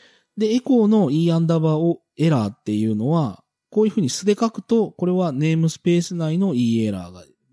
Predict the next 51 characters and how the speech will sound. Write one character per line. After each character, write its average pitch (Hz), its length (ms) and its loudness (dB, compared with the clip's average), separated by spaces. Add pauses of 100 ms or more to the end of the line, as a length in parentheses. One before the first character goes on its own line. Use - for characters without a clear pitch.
見 113 160 -2
ら 98 120 -6
れ 95 100 -10
る 85 140 -20
ん 131 40 -16
で、 156 100 -4
四 113 180 -2
十 92 160 -14
五 87 160 -20
に 80 60 -20
な 78 100 -20
り 76 60 -20
ま 73 120 -20
す - 60 -12
し、 214 300 -6 (560)
イ 135 100 -2
ニ 151 120 4
オ 151 140 4
ー 135 40 4
ル 123 140 2
っ - 120 -20
て 117 80 -2
い 113 380 2
う 107 100 -8 (260)
の 165 200 -2
は、 156 340 -2 (420)
こ 233 320 -2
い 247 140 2
つ - 180 -8
は、 208 420 0 (400)
こ 208 120 -2
の、 214 240 2 (400)
え 131 80 -2
ー 127 260 0
っ - 100 -20
と、 127 120 0
ネ 170 180 2
ー 190 40 2
ム 190 120 4
ス - 80 -6
ペ 196 180 4
ー - 40 4
ス 196 120 -4
内 135 220 0
に 101 120 -4 (100)
い 151 80 2
な 208 180 2
い 220 80 2
の 165 160 2
で、 175 320 2 (340)
not 160 180 0